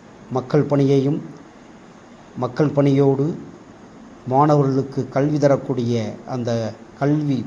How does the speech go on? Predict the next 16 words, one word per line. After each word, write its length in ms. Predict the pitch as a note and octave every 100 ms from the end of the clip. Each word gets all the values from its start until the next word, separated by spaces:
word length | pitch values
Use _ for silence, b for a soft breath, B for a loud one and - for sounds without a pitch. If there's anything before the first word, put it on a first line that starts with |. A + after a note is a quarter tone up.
| -
பணியையும் 640 | B2+ C3+ C3+ B2 B2+ C3 - - - - - - -
மிகவும் 560 | B2 C#3 C3 C#3 C#3 - - - - - B2+
நேர்த்தியாக 640 | C#3 C#3+ - C#3 B2 A#2+
செய்து 280 | A#2+ A#2+ A2+
கொண்டிருந்தார். 560 | A2+ G#2 A2 G#2+ G#2 - - - - - - - - - - -
அது 140 | C#3
என்-, 380 | C3+ C3+ B2+ A2+
என்னை 320 | C3+ C3+ C3 A#2+
மிகவும் 600 | A#2+ D#3 C#3+ D3+ E3 E3 - - - - - - -
வெகுவாக 580 | C#3+ D3 E3 C#3+ A#2+ C3
கவர்ந்தது. 560 | B2+ A#2 A#2 A2 G2 F#2+ - - - - - - - - - -
அது 200 | C#3 C#3+
முதல் 320 | D3+ D3+ E3+ F#3 - - - - - - - - -
நான் 200 | C3 C3
அவரோடு 460 | C3 C#3+ D3+ D3 C3 G#2 G2 - - - - - - - -
இரண்டாயிரத்தி 1000 | B2 C3+ C#3+ D3 D3 C#3+ C#3+ C#3 A#2 G#2